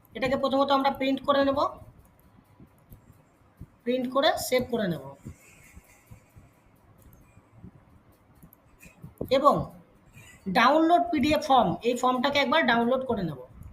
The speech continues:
যে ফর্মটা আমরা ডাউনলোড করে নিলাম, এই ফর্মে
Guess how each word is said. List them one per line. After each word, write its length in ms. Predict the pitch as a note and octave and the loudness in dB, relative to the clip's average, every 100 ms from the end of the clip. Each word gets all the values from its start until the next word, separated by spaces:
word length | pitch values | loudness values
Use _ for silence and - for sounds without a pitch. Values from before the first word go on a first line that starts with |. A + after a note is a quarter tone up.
| - - - - - - - - - _ - _ _ _ | -20 -20 -20 -20 -20 -20 -18 -18 -20 _ -20 _ _ _
যে 140 | G#3 C#4 | -2 -2
ফর্মটা 360 | - C4 C#4 D#4+ | 2 2 4 4
আমরা 160 | D#4 | 4
ডাউনলোড 400 | C4+ C4+ D4 D4+ - | 4 4 4 0 -2
করে 160 | D#4 E4 | 0 2
নিলাম, 320 | C4+ A3+ A3 E4 - - - - - _ _ _ | 2 0 -2 -4 -10 -20 -20 -20 -20 _ _ _
এই 160 | A#3+ D#4+ | -2 0
ফর্মে 420 | D#4+ C4+ A#3+ A#3 | 0 2 2 2